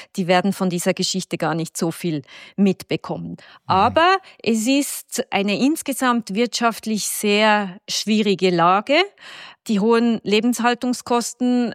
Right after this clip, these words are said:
Speaker 1: haben zu hoher Unzufriedenheit geführt, nicht nur in Ungarn, das kennen wir jetzt von, von vielen Ländern schon.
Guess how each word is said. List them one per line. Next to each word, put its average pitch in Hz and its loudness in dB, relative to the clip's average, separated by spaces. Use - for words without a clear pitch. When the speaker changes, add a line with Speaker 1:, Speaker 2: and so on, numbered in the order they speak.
Speaker 1:
haben 214 0
zu 196 -4
hoher 226 4
Unzufriedenheit 233 -2
geführt, 247 -2
nicht 233 -2
nur 226 2
in 196 0
Ungarn, 220 0
das 233 -4
kennen 214 -2
wir 196 4
jetzt 196 0
von, 185 -2
von 202 -2
vielen 220 0
Ländern 226 2
schon. 240 0